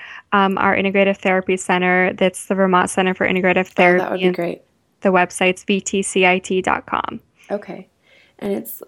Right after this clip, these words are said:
Speaker 2: Lauren, L A U R E N, Fowler, F O W L E R dot C O. And I'll link to that on the website.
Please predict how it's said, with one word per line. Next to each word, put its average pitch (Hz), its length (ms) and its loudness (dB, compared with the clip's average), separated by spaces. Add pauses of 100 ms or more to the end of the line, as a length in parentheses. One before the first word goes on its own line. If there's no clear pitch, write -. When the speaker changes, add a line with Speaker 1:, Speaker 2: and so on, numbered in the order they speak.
(140)
Speaker 2:
Lauren, 214 640 -4
L 208 240 0
A 214 100 2
U 202 440 2
R 190 180 0
E - 240 -4
N, 180 360 -4
Fowler, 175 580 -6
F 190 360 -8
O 180 180 -6
W 170 380 -8 (120)
L - 180 -8
E 190 180 -10
R 165 220 -8
dot - 320 -8
C - 380 -2
O. - 320 -2
And 190 180 -4
I'll 185 140 0
link 180 260 -2
to - 120 -8
that 175 280 0
on 180 220 -2
the 175 120 -6
website. 170 520 -2